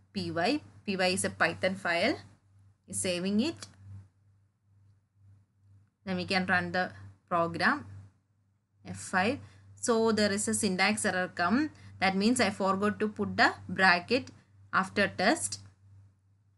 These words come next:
After test, test is a function. That's why we are putting a bracket. Now after that we can save and, uh,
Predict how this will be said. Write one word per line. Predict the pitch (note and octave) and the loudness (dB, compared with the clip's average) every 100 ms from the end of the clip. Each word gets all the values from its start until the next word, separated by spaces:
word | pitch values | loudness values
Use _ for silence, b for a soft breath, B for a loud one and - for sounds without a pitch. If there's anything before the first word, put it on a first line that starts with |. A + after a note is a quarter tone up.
| _ G3 | _ -4
After | F#3+ F#3+ | -4 -4
test, | F#3 G3+ B3 | -2 -2 0
test | F#3 F#3 G#3 | -2 -2 -4
is | G#3 | -4
a | G3 | -2
function. | F#3+ E3+ F#3+ B3 C#4 A#3+ | 0 0 0 -2 -2 2
That's | F3+ F#3+ G3 | 2 2 -2
why | F#3+ | -2
we | F#3+ | -2
are | F#3+ - | -2 -6
putting | F3 F3+ F3+ | -8 -4 -6
a | |
bracket. | D#3+ D#3+ D3+ G3+ C#4 - b b b - | -4 -4 -2 -2 -2 -4 b b b 0
Now | A3 F#3 | 6 6
after | F3+ - F#3 | 4 -2 0
that | G3+ A#3 | 0 0
we | F3 | -2
can | G3+ | -4
save | - F3+ F#3 | -2 -2 -2
and, | F3 F3 | -2 -2
uh, | G3 | -2